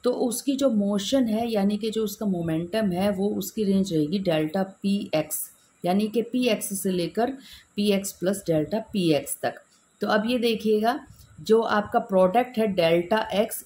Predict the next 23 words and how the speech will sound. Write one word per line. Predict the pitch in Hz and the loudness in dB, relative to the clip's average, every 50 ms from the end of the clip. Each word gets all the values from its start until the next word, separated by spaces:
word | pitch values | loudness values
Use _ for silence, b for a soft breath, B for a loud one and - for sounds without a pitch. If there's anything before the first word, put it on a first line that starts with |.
| - | 0
into | 208 202 202 196 226 233 196 190 | 0 0 0 0 -2 -4 0 2
डेल्टा | 185 175 175 170 165 - 196 190 190 - - | 4 4 4 4 2 2 0 0 0 -4 -8
पी | 190 165 160 - - | -8 -8 -8 -4 -4
एक्स | 139 135 - - - - | -4 -4 -4 -8 -10 -8
का, | - 139 - - _ _ _ _ _ _ _ _ _ _ _ _ _ _ - | -8 -10 -10 -10 _ _ _ _ _ _ _ _ _ _ _ _ _ _ -8
this | 165 170 165 214 226 208 214 | -6 -4 0 0 0 0 4
is | 220 214 202 190 190 | 4 4 4 2 0
your | 180 170 185 208 247 269 - B B B B _ - | 2 4 4 4 2 0 -6 B B B B _ 0
Heisenberg | 185 175 170 180 202 202 196 196 196 196 196 208 208 - - - | 0 2 4 4 4 6 6 4 4 4 2 2 2 0 -4 -4
uncertainty | 170 170 165 - - 165 160 156 - 170 160 156 156 - 156 | -4 -4 -4 -2 -2 -2 -2 -2 0 -2 -2 -2 -2 -2 -6
principle, | 156 - - 151 147 147 143 143 - 156 147 - - 151 185 240 - B B B B B B B - | -6 -2 0 0 0 0 0 -2 -4 -4 -4 -2 -2 -2 -2 -2 -4 B B B B B B B 0
the | 190 196 190 190 | 0 0 2 2
product | - 202 196 202 196 226 233 254 247 - | 2 4 4 4 4 4 2 2 0 -4
in | - 220 220 220 214 208 | -4 -2 -2 0 2 4
the | 220 220 - - | 4 2 2 2
un-, | - 175 165 170 - - - - - - | 0 0 0 -2 -4 -8 -16 -12 -2 2
product | 185 180 185 220 220 220 - | 2 4 4 2 0 0 2
of | 214 202 208 226 220 - - - | 4 4 4 4 4 0 -4 0
uncertainty | 180 175 170 - - 175 160 147 147 - 165 165 170 165 220 | 0 0 0 0 0 0 0 0 0 0 0 0 0 0 -2
in | 240 226 | -2 0
the | 226 220 | 0 -2
position | - - 170 160 151 156 156 156 151 - - 175 208 247 254 - B B B B B B _ - | 0 2 2 2 2 2 0 -2 -2 0 0 2 2 2 0 -4 B B B B B B _ -2
and | 170 185 208 220 226 | 0 2 2 2 0